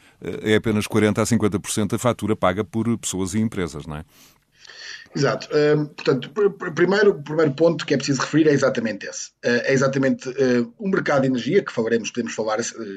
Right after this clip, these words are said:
Speaker 2: já imediatamente a seguir, mas tem um impacto,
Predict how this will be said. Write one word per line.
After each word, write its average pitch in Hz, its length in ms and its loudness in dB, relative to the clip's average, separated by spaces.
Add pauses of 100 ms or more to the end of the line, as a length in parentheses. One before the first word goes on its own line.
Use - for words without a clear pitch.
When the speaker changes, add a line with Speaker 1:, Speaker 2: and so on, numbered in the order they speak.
Speaker 2:
já 117 140 2
imediatamente 117 440 -4
a 139 40 -6
seguir, 160 300 -2 (480)
mas 175 220 0
tem - 160 2
um 147 60 6
impacto, 135 580 0